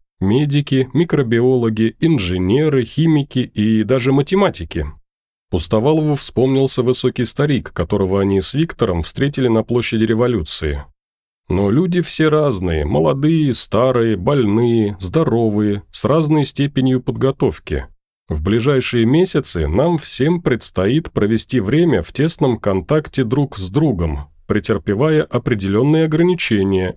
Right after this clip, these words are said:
и здесь нам остается полагаться только на себя, на свой опыт и свой уровень, в том числе психологической готовности». Произнося этот помпезно пустой монолог, психолог неспешно перемещался между партами,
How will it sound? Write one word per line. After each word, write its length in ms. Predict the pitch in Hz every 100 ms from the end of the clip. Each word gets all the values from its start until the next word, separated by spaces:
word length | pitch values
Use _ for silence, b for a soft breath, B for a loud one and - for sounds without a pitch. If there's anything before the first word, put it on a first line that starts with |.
| _
и 140 | 110
здесь 400 | 92 123 185 -
нам 140 | 107 104
остается 500 | - 120 165 - 131
полагаться 640 | 113 104 110 175 - 87
только 320 | 139 147 156
на 100 | 160
себя, 520 | - 185 131 82 71 - _
на 100 | 92
свой 340 | 95 107 92 -
опыт 480 | 95 85 160 170 - _ -
и 120 | 165
свой 360 | - 185 196 -
уровень, 480 | 131 123 110 107 110
в 80 | -
том 180 | 156 170
числе 380 | 107 - 143
психологической 960 | 160 - 123 110 95 113 - 131 - 127
готовности». 920 | 110 135 - 104 80 76 - - 71 - _ _ _ _ _
Произнося 640 | - 90 87 110 - 160 -
этот 320 | 139 120 -
помпезно 680 | - 127 127 143 117 90 90
пустой 420 | - 113 - 101
монолог, 720 | 92 101 113 139 170 - - -
психолог 560 | - 95 - 180 156 120
неспешно 640 | 110 - - 135 - 160
перемещался 760 | 127 101 95 - 127 143 - 120
между 400 | 104 123 113 127
партами, 800 | - 123 85 - 78 76 69